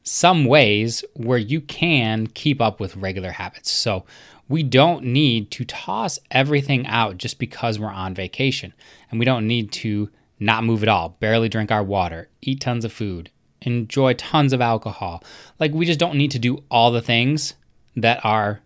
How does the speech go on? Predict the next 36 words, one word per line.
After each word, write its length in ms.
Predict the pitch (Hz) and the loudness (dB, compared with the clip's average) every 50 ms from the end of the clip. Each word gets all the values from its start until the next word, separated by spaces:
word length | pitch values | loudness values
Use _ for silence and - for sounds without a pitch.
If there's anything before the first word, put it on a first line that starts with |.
| _ _ _ _ _ - | _ _ _ _ _ -12
typically 420 | - - 135 113 120 - - 117 | -4 -4 -2 -2 -2 -4 -2 -2
not 340 | 110 107 104 110 110 120 120 | -2 0 2 4 4 4 2
super 240 | - - 123 - 123 | 0 -4 0 0 2
healthy 440 | 120 127 123 123 - 147 139 143 139 - - - _ _ | 4 4 2 4 2 2 2 0 -2 -6 -18 -20 _ _
and 100 | - 113 110 | -4 -2 -2
abandon 520 | 104 95 - 98 92 101 110 107 101 98 | -2 -2 -2 -2 0 0 0 0 0 0
all 180 | 98 95 95 95 | 0 0 -2 -2
the 100 | 92 - - - | -4 -6 -10 -12
things 360 | - - 101 90 90 92 87 | -10 -10 -8 -8 -6 -8 -8
that 260 | - 98 95 95 107 - _ _ _ - 127 | -6 -6 -6 -6 -6 -10 _ _ _ -8 -4
do 160 | 110 135 196 | 0 2 2
make 220 | 190 127 95 92 - | 2 2 -2 -4 -8
us 120 | 92 - | -10 -10
healthy. 400 | - 98 - - - - - - _ _ _ _ _ _ _ | -10 -10 -14 -14 -18 -20 -20 -20 _ _ _ _ _ _ _
So 340 | - - - 139 123 117 113 - - - - - - - - | -8 2 4 4 4 4 2 -2 -16 -20 -20 -20 -20 -8 0
one 180 | 131 139 143 | 2 4 4
of 60 | 151 147 | 4 4
the 60 | 147 | 2
easiest 260 | 156 151 156 143 - | 4 4 2 2 2
things 180 | - 143 135 - | 2 0 2 0
to 60 | 143 | -2
do 460 | 117 139 156 196 170 147 151 190 - - - _ - _ - | 0 0 2 2 2 0 -2 -4 -6 -12 -18 _ -20 _ -4
is 160 | - 151 147 | -2 0 0
some 260 | - - 160 156 139 | 2 2 2 2 2
light 280 | 117 113 120 127 127 110 | 4 4 4 2 2 2
movement. 420 | 110 113 107 95 90 85 82 - _ - - - - _ _ _ _ _ _ _ _ _ _ _ _ - | 0 -2 -2 -2 -4 -8 -12 -16 _ -20 -20 -20 -20 _ _ _ _ _ _ _ _ _ _ _ _ 2
Maybe 220 | 127 147 151 180 | 2 4 4 4
you 140 | 175 180 156 | 4 2 2
do 180 | 123 135 143 | 4 4 4
have 220 | 131 - 120 107 98 | 4 4 4 4 4
access 560 | 98 98 95 - - 110 98 - - - - - _ _ - | 2 0 -2 -2 -6 -6 -6 -6 -8 -8 -12 -18 _ _ -16
to 120 | - - | -8 -8
a 40 | 107 | -8
gym, 300 | 92 - 98 92 101 131 - | -6 -6 -10 -10 -12 -12 -6
and 120 | - 120 123 | -4 -2 0
maybe 460 | 131 131 135 131 139 135 135 135 135 | 2 2 2 2 2 2 2 0 -2